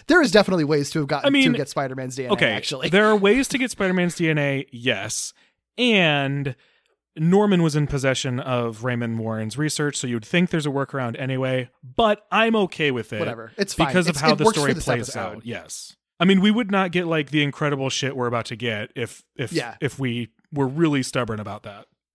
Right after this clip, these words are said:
Speaker 1: I think this is really, yeah, this, this is ultimately well constructed for what they're leading to. Like, yeah, I'm, I'm willing to give some leeway and, like, you know, sci-fi nitpicks.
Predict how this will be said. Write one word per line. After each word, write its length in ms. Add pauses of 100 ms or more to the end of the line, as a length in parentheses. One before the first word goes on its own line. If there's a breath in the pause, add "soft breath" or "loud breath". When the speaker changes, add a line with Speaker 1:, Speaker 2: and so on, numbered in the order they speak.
(160)
Speaker 1:
I 120
think 240
this 180
is 160
really, 260
yeah, 200
this, 180
this 220
is 80
ultimately 540
well 280
constructed 640
for 380
what 320
they're 160
leading 340
to. 200
Like, 140
yeah, 140
I'm, 300
I'm 200
willing 280
to 80
give 200
some 420 (300 soft breath)
leeway 440
and, 180
like, 240
you 80
know, 280 (420)
sci-fi 580
nitpicks. 840